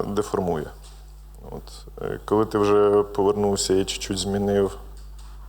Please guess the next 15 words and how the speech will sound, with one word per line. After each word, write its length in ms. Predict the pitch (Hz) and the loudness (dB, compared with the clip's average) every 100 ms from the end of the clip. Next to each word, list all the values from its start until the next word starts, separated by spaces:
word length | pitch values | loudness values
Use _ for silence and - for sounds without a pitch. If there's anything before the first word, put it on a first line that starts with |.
| - - - - - - - - - | -18 -18 -18 -18 -18 -16 -16 -16 -14
е, 320 | - 50 50 - - - - - - - - - - - - - - - - - - - - - - - - | -10 -10 -10 -12 -18 -18 -18 -18 -18 -18 -18 -18 -18 -18 -18 -18 -18 -16 -16 -16 -16 -16 -18 -18 -18 -14 -4
видихнув, 720 | 123 123 107 104 101 90 - - - | 0 2 2 0 -2 -6 -8 -16 -14
скажімо 440 | - - 87 90 87 | -10 -6 -4 -4 -6
так, 240 | - - | -6 -6
почав 340 | - - 120 104 | -6 0 0 0
спати, 460 | - - 113 104 - - - - - - - - - - - - - - - - - - - - | -2 -2 -2 -2 -6 -18 -20 -20 -20 -20 -20 -20 -20 -20 -20 -20 -20 -20 -20 -20 -20 -20 -20 -12
от, 460 | 52 - - - - - - - - - - - - | -12 -12 -14 -16 -16 -20 -20 -20 -20 -20 -20 -16 -8
почав 340 | 101 104 98 | -2 0 0
помічати 540 | 98 95 92 98 98 | 0 0 0 0 0
людей, 340 | 107 131 165 135 | 0 2 4 2
то 500 | - 113 104 104 92 - - - - - - - - - - - - - - | 2 2 4 4 0 -8 -16 -18 -16 -16 -16 -16 -18 -18 -18 -18 -18 -12 -2
в 20 | |
тебе 200 | 120 110 | 2 4
все 180 | - 107 | 4 4
виправляється. 800 | 104 - 101 95 92 - - | 4 2 0 2 2 0 -2